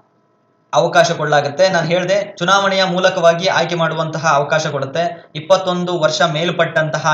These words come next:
ಎಲ್ಲ ಜನರಿಗೆ ಚುನಾವಣೆಯಲ್ಲಿ ಮತದಾನ ನೀಡುವಂತಹ ಅವಕಾಶವನ್ನ ಈ ಆಕ್ಟ್ ನೀಡುತ್ತೆ. ಆದರೆ ಮಹಿಳೆಯರಿಗೆ ಮತದಾನದ ಅವಕಾಶ ಇರುತ್ತೆ,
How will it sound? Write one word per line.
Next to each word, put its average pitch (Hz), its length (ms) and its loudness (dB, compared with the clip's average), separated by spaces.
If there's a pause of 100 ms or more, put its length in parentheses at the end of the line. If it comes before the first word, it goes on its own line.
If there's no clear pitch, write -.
(120)
ಎಲ್ಲ 147 180 -2 (1300)
ಜನರಿಗೆ 165 800 -2 (800)
ಚುನಾವಣೆಯಲ್ಲಿ 175 840 0 (480)
ಮತದಾನ 185 480 2
ನೀಡುವಂತಹ 170 680 0
ಅವಕಾಶವನ್ನ 165 720 2 (220)
ಈ 165 60 -2
ಆಕ್ಟ್ 135 260 0
ನೀಡುತ್ತೆ. 175 480 -8 (600)
ಆದರೆ 156 640 0 (200)
ಮಹಿಳೆಯರಿಗೆ 175 960 -2 (540)
ಮತದಾನದ 196 460 4
ಅವಕಾಶ 180 420 4
ಇರುತ್ತೆ, 160 640 -2